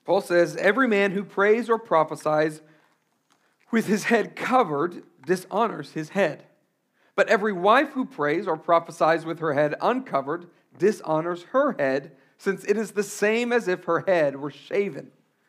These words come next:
For if a wife will not cover her head, then she should cut her hair short. But since it is disgraceful for a wife to cut off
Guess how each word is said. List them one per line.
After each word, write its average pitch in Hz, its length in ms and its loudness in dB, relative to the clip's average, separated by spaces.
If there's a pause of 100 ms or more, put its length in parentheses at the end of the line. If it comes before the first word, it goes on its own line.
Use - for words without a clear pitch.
(180)
For 196 220 4
if - 120 -2
a 175 80 4
wife 196 500 2
will 214 120 0
not 196 380 0
cover 233 380 0
her 254 180 -4
head, 165 480 0 (280)
then 196 120 0
she 220 200 -6
should 190 300 -6
cut - 260 4
her 208 280 -4
hair 180 300 0
short. - 500 -4 (520)
But 220 200 0
since 214 220 -4
it 185 120 0
is 170 140 -2
disgraceful 170 1000 -4 (280)
for 180 140 -2
a 151 60 2
wife 151 340 -2
to - 100 -12
cut 160 220 0
off 143 240 -2